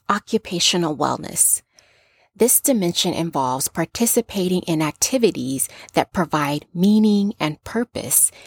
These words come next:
and reflect our personal values, interests, and beliefs. And these activities include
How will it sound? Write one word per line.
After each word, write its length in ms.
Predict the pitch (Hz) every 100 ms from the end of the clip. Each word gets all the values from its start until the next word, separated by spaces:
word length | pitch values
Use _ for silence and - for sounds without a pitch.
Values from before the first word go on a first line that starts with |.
| -
and 220 | 180 170
reflect 680 | 165 - - 226 202 - -
our 140 | 170 -
personal 440 | - 180 - 160
values, 720 | 151 160 160 160 165 156 151 -
interests, 640 | 185 185 - 135 131 - - 151
and 160 | 135
beliefs. 680 | 143 139 233 - - - - _ _ - - - - - _ _ _ -
And 280 | 180 175 - _
these 300 | 233 262 269
activities 840 | 214 - - 202 175 131 135 -
include 720 | - 180 - - 240 202 143